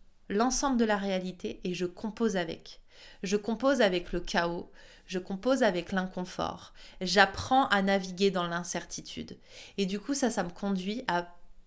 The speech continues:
être capable à prendre des décisions importantes, à être capable de vivre un inconfort de la façon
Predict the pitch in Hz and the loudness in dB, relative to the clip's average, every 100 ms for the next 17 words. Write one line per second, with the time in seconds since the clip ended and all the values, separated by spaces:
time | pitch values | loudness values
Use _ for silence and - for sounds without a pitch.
0 | - 185 185 220 214 233 208 208 220 214 | -6 -2 -2 -2 4 4 6 4 4 0
1 | 175 - - 196 190 165 170 190 185 - | -4 -12 -6 -4 -4 -6 -6 -2 -2 -2
2 | 202 180 185 180 - 185 185 - - - | -4 -4 -6 -8 -6 -4 -4 -6 -10 -8
3 | - - - - - 190 202 240 233 214 | -14 -14 -18 -16 -2 0 2 0 4 4
4 | 208 240 277 202 185 180 196 247 196 170 | 6 4 4 4 0 0 -2 -2 -2 -2
5 | 180 208 - 208 - 175 202 - - - | -2 -4 -2 -4 0 0 0 -4 -16 -18
6 | - - - 202 214 233 262 262 294 330 | -18 -20 -2 4 4 6 2 2 0 -2